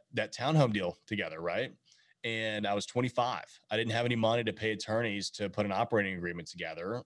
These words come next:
And I had in writing from them that I was a ten percent partner of the deal. And when the deal sold out and I, you know, asked for my check,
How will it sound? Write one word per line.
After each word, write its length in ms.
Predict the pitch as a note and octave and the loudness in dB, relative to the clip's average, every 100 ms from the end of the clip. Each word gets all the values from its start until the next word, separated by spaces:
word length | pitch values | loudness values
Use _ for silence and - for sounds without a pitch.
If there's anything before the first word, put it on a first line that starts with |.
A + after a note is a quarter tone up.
| - | -6
And 260 | F#2+ F2+ F#2 | -4 -4 -4
I 120 | F#2+ | -4
had 300 | - G#2+ A2+ | -4 -2 0
in 120 | A2+ | 4
writing 380 | G#2+ A2+ A#2 A2 | 6 6 4 0
from 220 | G2+ G2 | 0 0
them 260 | F#2+ F#2+ G#2+ | 2 2 2
that 100 | F#2+ | 2
I 120 | F#2 | 0
was 140 | G2 | -2
a 40 | F#2 | -4
ten 260 | - G2+ | -6 -6
percent 340 | F#2 G#2 G2+ D#2 | -4 -6 -6 -4
partner 300 | G2+ F#2 F2+ | -2 -2 -2
of 80 | E2+ | -8
the 60 | |
deal. 380 | D#2 D2+ E2+ A#2+ - - - - _ - | -12 -10 -6 -8 -10 -20 -20 -20 _ -4
And 400 | A2 G#2+ G#2+ G#2 | -2 0 0 2
when 160 | A2 | 4
the 120 | G#2 | 2
deal 340 | G2 F#2 G#2 G#2+ | 0 -2 0 2
sold 400 | - A#2 G2+ F#2 | 2 4 4 4
out 320 | F2+ A2+ C#3+ | 2 2 0
and 100 | G#2 | 0
I, 380 | G2 F#2+ F#2+ F#2+ F#2+ | -2 0 -2 -4 -6
you 100 | F#2+ | -6
know, 80 | |
asked 300 | E2+ F2 F#2 | -6 -6 -8
for 100 | - | -4
my 140 | G2+ F2 | -2 -2
check, 440 | - - G2 C#3+ | -4 -2 0 -2